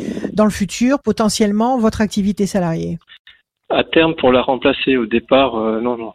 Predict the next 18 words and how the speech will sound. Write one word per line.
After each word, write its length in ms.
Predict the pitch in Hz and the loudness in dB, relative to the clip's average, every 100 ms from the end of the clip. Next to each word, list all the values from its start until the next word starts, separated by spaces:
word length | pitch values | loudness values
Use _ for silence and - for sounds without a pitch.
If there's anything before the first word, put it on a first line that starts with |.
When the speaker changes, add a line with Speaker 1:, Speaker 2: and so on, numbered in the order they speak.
| - | -10
Speaker 2:
euh, 140 | 110 107 | -8 -2
rester 340 | 113 - - | -2 -2 -2
en 80 | 120 | -2
double 200 | 123 120 | 0 -2
activité. 500 | 110 - 113 113 101 - _ _ _ _ - - _ _ _ _ _ _ - | -2 -2 -2 -2 -4 -8 _ _ _ _ -20 -20 _ _ _ _ _ _ -4
Speaker 1:
D'accord, 420 | 220 214 160 147 - | -2 0 -4 -4 -4
ok, 180 | 262 185 156 | -4 -4 -6
très 160 | - 208 | -8 -10
bien. 200 | 160 123 - | -10 -14 -6
Alors 220 | 208 226 | -2 0
on 60 | 285 | 0
y 120 | 262 | 0
va, 140 | 170 147 | 0 -2
David. 340 | 139 135 - - 196 | -4 -6 -12 -16 -12
Je 160 | 190 | -8
bats 140 | 170 175 | -4 -6
les 100 | 147 | -6
cartes. 560 | 160 170 - - - | -4 -4 -6 -20 -20